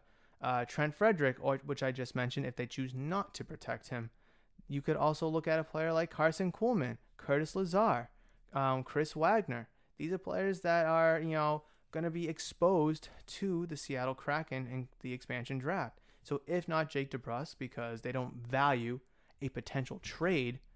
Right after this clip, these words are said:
of him as much as they value protecting somebody, then I strongly believe that they would pr-, <sighs> I hate saying this, but it would probably be Nick Ritchie that they would protect. He had a very good year this past year. He kinda stunk in the playoffs. He was slow and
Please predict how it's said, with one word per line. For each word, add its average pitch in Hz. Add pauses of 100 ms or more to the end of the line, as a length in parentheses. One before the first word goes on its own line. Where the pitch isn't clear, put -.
(380)
of 127
him 123 (300)
as 135
much 131
as 120
they 120
value 113
protecting -
somebody, 113 (1040)
then 151 (140)
I 214
strongly 175
believe 165
that 165
they 160
would 160 (840)
pr-, 180 (120)
<sighs> -
I 131
hate 208
saying 175
this, 139
but 139
it 139
would 143
probably 208
be 165
Nick 131
Ritchie 143
that 117
they 120
would 113
protect. - (280)
He 196
had 208
a 160
very 165
good 160
year 131
this 127
past 123
year. 135 (260)
He 151
kinda 196
stunk 127
in 120
the 113
playoffs. 113
He 151
was 165
slow 180
and 175